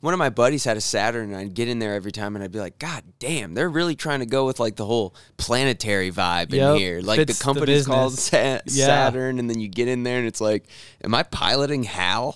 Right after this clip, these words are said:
Speaker 1: Like, <laughs> is something gonna pop up next to me?"
Speaker 2: Uh, when I was growing up, my dad had,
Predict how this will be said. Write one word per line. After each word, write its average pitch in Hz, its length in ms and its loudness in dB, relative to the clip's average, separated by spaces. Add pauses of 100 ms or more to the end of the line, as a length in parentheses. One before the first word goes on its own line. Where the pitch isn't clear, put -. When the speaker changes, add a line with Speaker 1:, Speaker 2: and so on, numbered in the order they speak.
Speaker 1:
Like, 120 280 4
<laughs> - 0 -
is 139 420 4
something 165 300 2
gonna 165 180 2
pop 123 380 0
up 135 160 -2
next 113 320 -2
to 143 80 -10
me?" 156 240 -10
Speaker 2:
Uh, 139 280 4
when 131 200 2
I 156 100 4
was 139 180 2
growing 139 320 2
up, 139 220 2
my 123 160 0
dad 127 380 0
had, 117 320 -2